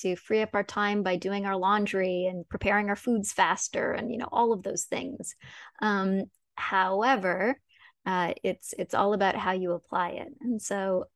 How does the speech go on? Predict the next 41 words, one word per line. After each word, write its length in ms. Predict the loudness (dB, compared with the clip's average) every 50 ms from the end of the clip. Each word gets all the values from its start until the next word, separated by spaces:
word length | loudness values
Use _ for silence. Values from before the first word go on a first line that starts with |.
| -4
ironically, 540 | -4 -2 0 0 0 0 0 0 -2 -2 -2
this 200 | 0 -2 -2 -2
is 140 | -2 -2 -4
a 40 | -4
technology 720 | -4 -6 -6 -4 -4 -2 0 0 0 -2 -2 -2 -2 -2 0
that 200 | 0 0 0 -2 _ _ _ _ _ _ _ _ -2
teaches 420 | 2 4 4 4 4 0 0 2
you 140 | 4 2 2
how 140 | 2 0 -2
to 80 | -2
disengage 760 | -2 0 -2 -2 0 -2 -2 0 0 2 2 2 0 0 -2
from 140 | -4 -8 -8
technology. 600 | -10 -10 -10 -8 -8 -6 -6 -8 -8 -8 -8 -6
One 140 | -4 -4 -4
of 80 | -2 -4
the 60 | -4
first 380 | -4 -4 -4 -4 -4 -4 -6 -6
benefits 520 | -4 -4 -4 -6 -6 -6 -8 -6 -8 -10 -8
that 120 | -10 -8 -6 -4
I 140 | -4 -4 -4
found 480 | -4 -4 -2 -2 -2 -2 -4 -8 -14 _ _ -20 -20 -20 -20 -14 -6
was 360 | 0 2 4 4 4 2 0 -2
I 80 | -2 -2
was 160 | -2 -2 -2
no 160 | -2 0 0
longer 280 | 0 0 -2 -2 -2 -4
checking 380 | -4 -4 -6 -6 -6 -6 -6
my 140 | -6 -6 -6
phone 360 | -8 -6 -4 -4 -2 -2 -2
so 200 | -2 -2 -4 -6 -8
often, 460 | -10 -12 -14 -14 -14 -14 -12 -14 -14 -16 _ _ _ -20 _ _ _
because 220 | 0 4 4 4 4
in 80 | 2
the 40 | 0
past 320 | 2 4 4 4 4 4 4
I 60 | 4
would 160 | 4 2 2
feel 160 | 2 2 4
like, 180 | 4 2 0 -4 _ _
you 100 | -8 -6
know, 200 | -6 -6 -6 -8